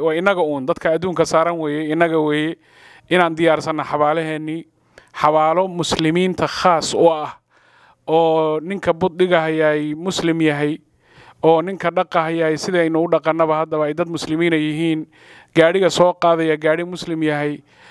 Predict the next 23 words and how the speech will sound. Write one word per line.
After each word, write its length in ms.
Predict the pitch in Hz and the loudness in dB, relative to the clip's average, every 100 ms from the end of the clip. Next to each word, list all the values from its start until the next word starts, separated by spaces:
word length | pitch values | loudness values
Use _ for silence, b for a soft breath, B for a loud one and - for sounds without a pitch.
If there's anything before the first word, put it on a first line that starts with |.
| B - | B 0
ee, 340 | 147 156 151 | 4 4 2
maxaan 280 | 151 139 175 | 0 0 0
ku 160 | - 170 | 2 2
idhaahdaa, 340 | 156 151 170 165 | 2 4 2 2
yani, 160 | 151 | 0
innagu 480 | 156 175 214 196 185 - | -4 0 2 2 -2 -4
waxeenna 440 | 180 165 170 165 - - | -8 -2 0 0 -4 -2
qabsanno 560 | 156 - - 156 156 165 _ b b b | -2 -2 -2 0 0 -2 _ b b b
si 200 | - 202 | 0 2
aan 160 | 175 190 | 2 -2
u 60 | |
gaadhno 460 | 180 175 170 165 175 | -2 0 0 0 -4
oo 20 | |
xorriyaddeedii 760 | 143 156 151 190 180 175 165 175 | -2 -4 0 0 2 0 0 0
aan 120 | 160 147 | -2 -2
haysanno, 600 | 151 143 156 156 160 147 B B B - | -4 -2 -2 0 -2 -4 B B B -4
oon 120 | 147 | 0
meydkeenni 580 | 175 196 - 185 175 170 | 2 2 0 -2 0 0
innagu 400 | 170 185 165 160 - | 0 0 0 -4 -6
bud 160 | 156 196 | -2 0
dhiganno, 260 | 180 170 175 | 0 0 0
oon 80 | 160 | -4
xabaalanno. 680 | - 156 151 151 151 156 175 | -2 0 0 0 -2 -6 -8